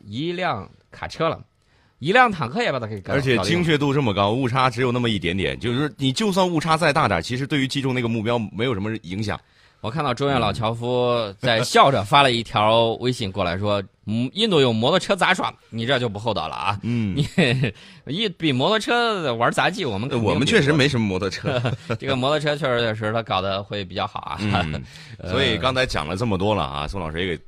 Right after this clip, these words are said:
Speaker 2: 大家做了一些这个中印的这种技术装备、武器装备的这样的对比。所以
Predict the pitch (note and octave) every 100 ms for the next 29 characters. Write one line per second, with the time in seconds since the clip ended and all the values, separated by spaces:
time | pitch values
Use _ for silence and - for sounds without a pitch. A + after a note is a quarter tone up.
0 | - F#2 F2 F2+ - F#2 E2 F2+ E2+ E2+
1 | D#2+ G2+ G#2+ G2 E2+ D#2 D#2+ D#2 D2+ C#2
2 | C#2+ F#2+ D#2 F2 F#2+ F#2 D#2+ C#2+ E2 F#2
3 | G#2 F2+ E2 F2 F2 E2+ A#2+ C#2 B1+ -
4 | A2+ B2